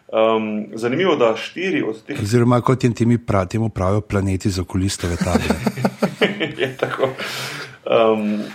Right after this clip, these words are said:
Speaker 1: eh, s petindevetdeset procentov teh planetov je, je manjših od Neptuna, eh, kar je pa vseeno š-, vseeno še vedno, eh,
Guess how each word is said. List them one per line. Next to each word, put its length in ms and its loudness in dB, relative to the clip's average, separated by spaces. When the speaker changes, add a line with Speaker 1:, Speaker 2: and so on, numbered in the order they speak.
Speaker 1:
eh, 100 -4
s 280 -10
petindevetdeset 600 0
procentov 540 0
teh 180 -4
planetov 500 0
je, 180 2
je 120 -2
manjših 400 -2
od 240 -6
Neptuna, 480 0
eh, 220 0
kar 160 0
je 80 2
pa 80 -2
vseeno 280 0
š-, 380 -8
vseeno 320 2
še 120 -8
vedno, 360 -2
eh, 100 -10